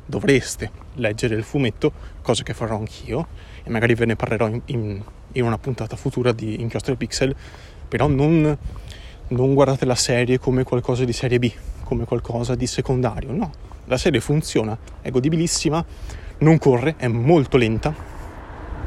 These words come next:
dieci puntate che sembrano quindici da quanto è lenta, ma non per questo è mal fatta,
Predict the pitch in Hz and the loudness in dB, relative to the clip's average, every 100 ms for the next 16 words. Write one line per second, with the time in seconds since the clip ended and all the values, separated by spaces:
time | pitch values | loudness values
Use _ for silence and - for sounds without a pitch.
0 | - - 147 170 - 175 156 143 160 165 | -8 -2 6 8 8 4 4 6 6 8
1 | 185 175 - - - - - - - - | 8 6 0 -6 -6 -2 -2 0 0 4
2 | - - 143 139 139 175 131 123 - 151 | 4 6 8 8 8 8 8 6 4 2
3 | 143 131 - 127 131 143 123 113 110 160 | 2 -2 4 6 6 6 6 4 2 0
4 | 160 - - - - - - - - - | 0 -8 -12 -12 -12 -12 -12 -10 -10 -10
5 | - - 104 156 175 139 127 127 104 98 | -10 -6 0 2 2 2 2 4 4 2
6 | 107 104 - 113 - 180 - | 2 0 0 -6 0 0 0